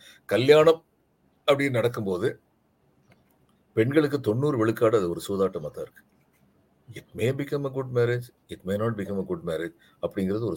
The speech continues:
சூதாட்டம் தான். இதுதான் நிதர்சனம். அப்படி இருக்கும் பொழுது இந்த தீங்குகள் வந்து தொடர்ந்து நடந்துகிட்டு, இப்ப ப-, கொஞ்ச நாள் கழிச்சு பாருங்க, இந்த பெண்களுக்கு வந்து மனநிலை வந்து உள்ள பொங்குவாங்க. இந்த மாதிரி புருஷன் வந்து இவ்வளவு தூரத்துக்கு தப்பா ப-, நடந்தாங்கன்னா,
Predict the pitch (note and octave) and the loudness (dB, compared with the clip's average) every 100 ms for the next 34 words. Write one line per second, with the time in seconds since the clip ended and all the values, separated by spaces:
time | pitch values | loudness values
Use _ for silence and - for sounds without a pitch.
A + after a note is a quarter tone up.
0 | - F2+ F2 E2 D#2 D2 F2 F2 B2+ G2+ | -2 -2 -2 -4 -8 -6 -4 0 0 2
1 | G2 G2+ D#2+ - _ _ - _ - F#2+ | 0 -2 -6 -10 _ _ -20 _ -2 0
2 | A#2+ A#2+ B2 C3+ C#3+ A2 G2 - G#2+ G#2+ | 4 2 2 -2 0 0 0 0 0 2
3 | G2 F2 A2 - E2+ F2+ E2+ D2+ D#2 D#2 | 2 0 -4 -2 -2 -2 -4 -4 -6 -8
4 | F#2+ G#2+ G#2+ - - - - - - G2 | -2 2 2 0 -6 -8 -12 -20 -4 -2
5 | B2 D3 F3 D3+ A#2+ A#2+ G2 G2+ A2 F#2+ | 2 4 4 4 -2 2 2 4 0 0
6 | G2 A#2 C3 B2 G2+ F#2 G2 D#2+ E2+ G#2+ | 0 -2 -2 -2 -4 -2 -2 -2 0 0
7 | B2 G#2+ E2+ F2 G2 D#2+ - _ _ - | 0 0 0 -2 -2 -2 -4 _ _ -20
8 | - A2 C#3 B2 G#2 A#2 A#2 D2 - _ | -6 2 2 2 0 2 2 2 -8 _
9 | _ _ _ _ - G2+ G#2+ A#2+ A2 G#2 | _ _ _ _ -4 0 2 0 0 -2
10 | A2 G#2 F2+ F#2+ G2 F#2+ A2 G2 D#2+ - | -2 0 0 0 -2 -4 -4 -2 -4 -6
11 | - - G#2 B2 - G2+ F2 F#2 G2 F#2 | -4 2 6 6 4 2 2 2 4 2
12 | D#2+ | 0